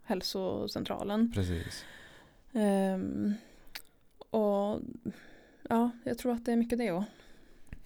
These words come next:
Speaker 2: Min tanke där är också att om man inte vet, liksom, eh, alltså, första anhalten behöver ju inte vara en psykolog.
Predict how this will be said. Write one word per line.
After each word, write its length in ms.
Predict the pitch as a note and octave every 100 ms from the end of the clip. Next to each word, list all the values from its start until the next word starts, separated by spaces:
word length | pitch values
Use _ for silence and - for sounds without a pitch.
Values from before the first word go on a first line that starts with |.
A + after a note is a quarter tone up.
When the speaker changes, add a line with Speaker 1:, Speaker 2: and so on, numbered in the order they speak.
| - -
Speaker 2:
Min 260 | A2+ C#3+
tanke 300 | G#2 E2 E2
där 180 | F#2+ F2+
är 60 | G#2+
också 220 | G#2+ F2
att 260 | F2 - - - - -
om 160 | A2 C#3
man 160 | C3+
inte 280 | F#2 F#2+ -
vet, 600 | F2 C3 A2+ C#3+ - - -
liksom, 640 | - F2+ - F#2+ F2 F2
eh, 440 | E2+ E2+ E2 D#2+ F2 - - - - - _ - - - - - - - - - -
alltså, 500 | - - E2 D#2+ D#2 - - - - - - -
första 720 | - A#2 G#2+ - - B2+ G2+ -
anhalten 600 | F#2 F#2 A2 G#2+ - F2
behöver 220 | F2 E2
ju 60 | F2
inte 180 | -
vara 180 | G#2 G2+
en 60 | C2+
psykolog. 560 | - - A#2 C#3 -